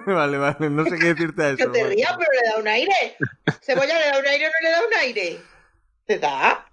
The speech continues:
Speaker 1: Le da, le da. Y bueno, le... entonces como cambió el, el combate, entonces le dice Ladrillo a Turco que Mickey tiene que caer en el cuarto
Speaker 2: Cuarto
Speaker 1: as-,
Speaker 2: salto.
Speaker 1: cuarto salto, exactamente, el cuarto salto. Lo siguiente que vemos, vemos como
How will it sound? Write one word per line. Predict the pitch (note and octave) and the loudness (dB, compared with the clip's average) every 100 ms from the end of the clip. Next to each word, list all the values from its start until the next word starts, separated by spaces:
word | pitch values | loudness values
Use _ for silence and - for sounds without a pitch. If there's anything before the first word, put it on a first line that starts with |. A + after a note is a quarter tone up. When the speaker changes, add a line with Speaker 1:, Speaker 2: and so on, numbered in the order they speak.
| _ G#3+ | _ -8
Speaker 1:
Le | A2 | -2
da, | A#2+ A2+ | 2 2
le | A2 | 2
da. | A2 F#2+ - - A3 G#3 | 2 0 -2 -6 -6 -6
Y | - C#3+ | 0 2
bueno, | C3+ A#2+ A2 | 2 2 0
le... | A2 A2 A2 A2+ | 2 2 4 2
entonces | A#2+ C#3 C3+ C3+ | 2 0 0 0
como | - B2 B2+ | 0 2 2
cambió | A#2+ A#2 C3 C3 C3 C3 | 0 -2 0 2 2 0
el, | B2+ B2+ B2+ A#2+ - - - | -2 -4 -2 -4 -6 -16 -4
el | A2+ A2+ A2+ A2+ | 0 2 2 0
combate, | A#2 C3 C#3 D3 E3 A3+ - - _ - | 0 2 2 2 -2 -4 -16 -20 _ -12
entonces | A2 B2 B2 A2+ A2 A2 | -4 -2 2 2 4 2
le | A2 A2+ | 2 0
dice | A#2+ B2 | 0 2
Ladrillo | A#2+ A#2+ B2 A#2+ A#2 | 2 2 -2 0 0
a | A2+ A2+ | 2 0
Turco | - D3 E3+ | -4 -6 -4
que | C3+ A2 | 0 2
Mickey | B2 B2+ | 2 0
tiene | B2+ B2+ | 0 0
que | B2 | 0
caer | B2 C#3 D#3 | 0 0 0
en | A#2+ | 0
el | G#2+ G#2 G#2 G#2 G#2 G2+ F#2+ F#2+ G#2 - - - _ | 2 2 2 2 2 2 0 -2 -8 -14 -20 -20 _
cuarto | - C#3+ C3+ | -2 -2 0
Speaker 2:
Cuarto | C4 A2+ A2 | 0 2 0
Speaker 1:
as-, | A2+ | 0
Speaker 2:
salto. | F#3+ E3+ | -2 -2
Speaker 1:
cuarto | - C#3 C3 | 0 0 0
salto, | G#2+ F2+ G2 | -2 -4 -2
exactamente, | A2+ G2+ F2+ F#2+ | 0 0 0 -2
el | |
cuarto | B2+ C#3+ A2+ | 0 0 -2
salto. | E2 D#2+ - - - _ _ _ _ _ _ _ _ _ | -8 -10 -12 -16 -20 _ _ _ _ _ _ _ _ _
Lo | G#2+ | -4
siguiente | G2+ B2 C3+ | -2 0 2
que | |
vemos, | E3+ G3 G3+ - | 2 0 -4 -4
vemos | G#2+ A#2+ A#2+ | -2 0 -2
como | B2+ B2+ A#2 A2+ G#2+ G#2+ | -4 -2 0 0 -2 -6